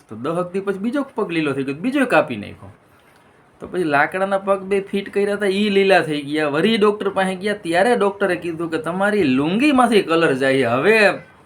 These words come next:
સાચું ખબર પડી, લુંગી બદલાવી નાખજો ને, પગ ભલે લાકડાના રહે એમને." બોલો કે, "આ નવરા થઈ ગયા, શું કરવું હવે?" તો ભાઈબંધે ફોન કર્યો, "ઓલા ક્યાં હો? ક્યારનો ફોન કરું, ઉપાડતો નથી." તો ધીરેથી કહે,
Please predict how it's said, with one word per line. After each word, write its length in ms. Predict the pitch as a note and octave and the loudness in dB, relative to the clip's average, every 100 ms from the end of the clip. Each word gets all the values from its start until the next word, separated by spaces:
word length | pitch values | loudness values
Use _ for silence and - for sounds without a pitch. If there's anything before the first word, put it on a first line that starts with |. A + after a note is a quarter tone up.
| - | -4
સાચું 300 | E3 E3 D3 | -2 -2 -4
ખબર 260 | - D3+ C3 | -2 0 0
પડી, 420 | D3+ E3+ C3+ A2+ - - - | 2 2 2 -2 -12 -20 -10
લુંગી 260 | C#3+ G#3+ D#3 | -6 -4 -2
બદલાવી 380 | C#3+ F3 F3+ | 0 2 2
નાખજો 280 | F#3 F#3 F3+ | 2 -2 -2
ને, 80 | D3+ | -4
પગ 220 | C3 E3 | -2 -2
ભલે 180 | D3+ D#3+ | 0 2
લાકડાના 340 | C#3 B2+ A2+ | 2 0 -4
રહે 120 | G#2 G#2 | -6 -6
એમને." 280 | G2 F#2 F2 F2 - - G2 F#2+ - - - _ A2 | -6 -10 -14 -20 -20 -20 -20 -20 -20 -20 -20 _ -14
બોલો 280 | A#2 C#3 C3+ | -10 -8 -8
કે, 160 | C3+ | -6
"આ 120 | C3+ | -4
નવરા 320 | C#3 D3 D3+ D3 | -2 0 0 0
થઈ 160 | D3+ | -2
ગયા, 220 | C#3+ D3 | -6 -8
શું 200 | D3+ - | -10 -14
કરવું 240 | - F#2 F#2+ | -14 -14 -14
હવે?" 220 | A1+ - - - _ _ _ _ _ _ _ _ _ _ _ _ _ - _ _ _ _ - D#3+ | -16 -20 -20 -20 _ _ _ _ _ _ _ _ _ _ _ _ _ -20 _ _ _ _ -20 -14
તો 320 | F3+ F#3+ F3 - - G#3 - | -10 -10 -10 -14 -20 -18 -10
ભાઈબંધે 300 | E3+ F3+ F#3+ | -6 -4 -4
ફોન 240 | E3+ F#3+ F#3+ | -4 -4 -2
કર્યો, 180 | F#3+ G3 | -2 2
"ઓલા 120 | G3+ | 0
ક્યાં 400 | G3 A3 D#4+ D#4 | 0 2 6 6
હો? 200 | C#4 A#3+ | 6 2
ક્યારનો 400 | A3 A#3+ B3 A#3 | 2 4 4 0
ફોન 340 | A#3 A3 A3 | -2 -2 -2
કરું, 280 | G3 G#3 G3+ | -2 0 0
ઉપાડતો 440 | F#3+ G3 F#3+ F#3+ | 2 4 2 2
નથી." 400 | F#3 F3+ F3+ F3+ E3+ - - | -2 -4 -4 -6 -6 -12 -16
તો 100 | D3 | -12
ધીરેથી 360 | C#3 D#3 D#3+ | -8 -10 -10
કહે, 120 | - | -16